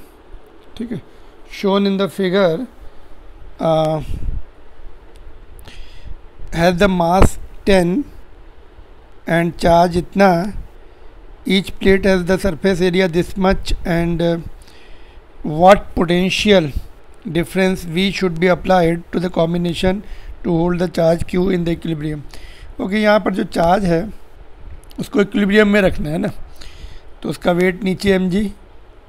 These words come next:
अगर हम electric field लगा दें proper जो कि balance कर दे उसको, electric force Q ही होता है,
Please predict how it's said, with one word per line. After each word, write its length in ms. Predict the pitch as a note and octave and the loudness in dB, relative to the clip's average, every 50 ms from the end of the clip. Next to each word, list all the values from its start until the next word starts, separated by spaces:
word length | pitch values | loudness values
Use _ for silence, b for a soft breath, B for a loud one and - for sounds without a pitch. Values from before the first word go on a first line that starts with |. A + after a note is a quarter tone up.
| - - | -10 -6
अगर 180 | - D#3 E3 E3 | -2 0 0 0
हम 120 | E3+ E3+ | 0 0
electric 360 | E3+ E3+ E3+ D3 - - - - | 0 -2 -2 -4 -4 -4 -4 -2
field 240 | - F#3+ F3 F3 | 0 -2 2 2
लगा 160 | F3+ F3 F3 E3+ | 2 2 2 0
दें 160 | D#3+ F#3 - | 0 -2 -4
proper 640 | - - - - - F3 E3 - - G3 D3+ - - b b b b b b b b b b b b b - - - - - | -4 -10 -6 0 0 0 2 4 2 2 2 2 -6 b b b b b b b b b b b b b -14 -20 -16 -10 -4
जो 180 | G3 D#3 E3+ D#3 | -2 0 0 0
कि 140 | D#3 F3+ | -2 -2
balance 360 | E3+ D#3+ E3+ E3+ F#3 G3 F#3+ - | 0 2 4 4 4 4 4 2
कर 140 | - G#3 F#3+ | 2 0 2
दे 140 | F3 G#3+ G#3 | 4 2 0
उसको, 220 | - - A#3+ G3 - | 0 -2 -8 -6 -4
electric 340 | C#4 F3+ C#3+ - - F#3+ F3 | -4 -4 -4 -2 -6 -6 -4
force 260 | - F#3 F#3 F3 E3+ - | -2 -2 -2 -2 -4 -6
Q 140 | - G#3+ F#3+ | -4 -2 0
ही 100 | G3 G3+ | 2 2
होता 260 | G#3 G#3 G3+ G3+ A3 | 4 2 2 2 0
है, 120 | G3+ G3+ | -2 -2